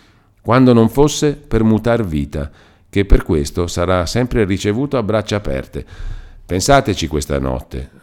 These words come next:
Domattina vi chiamerò a uno a uno a darmi la risposta, e allora vi darò nuovi ordini. Per ora ritiratevi, ognuno al suo posto, e Dio, che ha usato con me tanta misericordia, vi mandi il buon pensiero.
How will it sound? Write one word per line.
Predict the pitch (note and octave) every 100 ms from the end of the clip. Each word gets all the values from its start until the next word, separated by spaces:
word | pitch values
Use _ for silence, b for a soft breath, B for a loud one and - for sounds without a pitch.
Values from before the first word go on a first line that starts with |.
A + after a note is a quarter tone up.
| -
Domattina | E2 F#2 G2+ G#2 C3
vi | G#2+ F#2+
chiamerò | G2 F#2+ G2 G#2
a | G2
uno | F#2+ G#2 F#2+
a |
uno | G2 B2 A#2+
a |
darmi | G2 G2+ G#2
la | G#2 G2
risposta, | G2+ G2 C#2+ B1+ - C2+ - b b
e | - D#2+
allora | F#2+ C#3 C#3+
vi | A2
darò | G2 G2+ G2+
nuovi | G2+ G#2+ A2+ A2+ G#2
ordini. | B1+ B1 C#2 C#2 C#2 b b b _
Per | - F2
ora | F#2 F2+ G#2 G#2+
ritiratevi, | A2 A2 A2 D2 C2+ D2 D2
ognuno | D#2 G#2+ A#2+
al | A2+
suo | - A2
posto, | D#2+ C#2+ - D2 b b b b _
e | - G2
Dio, | B2+ A#2+ D2+
che | D2 D#2+
ha |
usato | D#2+ E2+ F#2+ F#2
con | - F2
me | F#2+
tanta | F2 F2 E2+
misericordia, | E2 D#2+ D2+ D2 F2+ G#2 A2+ A#2 A#2
vi | F2+ E2+
mandi | F#2 A#2 A2+ A2 F2+
il | F#2 E2+
buon | F2 A#2+
pensiero. | A2 A#2 - D2+ B1 A#1+